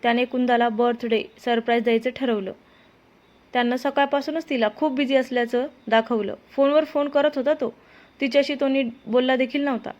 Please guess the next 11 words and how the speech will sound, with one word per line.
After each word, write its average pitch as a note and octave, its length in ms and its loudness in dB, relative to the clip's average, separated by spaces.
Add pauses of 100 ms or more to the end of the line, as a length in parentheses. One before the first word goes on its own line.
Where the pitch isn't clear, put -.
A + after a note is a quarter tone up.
(420)
सकाळपासून C4 760 0 (220)
आणि B3+ 280 2
नंतर B3+ 440 0
ऑफिसला B3 480 0
मुद्दामूनच C#4 560 0
निघून C4+ 260 0
गेला. G#3 200 0 (1000)
त्याला B3+ 180 4
जाताना B3+ 340 2
पाहून C4+ 380 0
तिला C4 140 0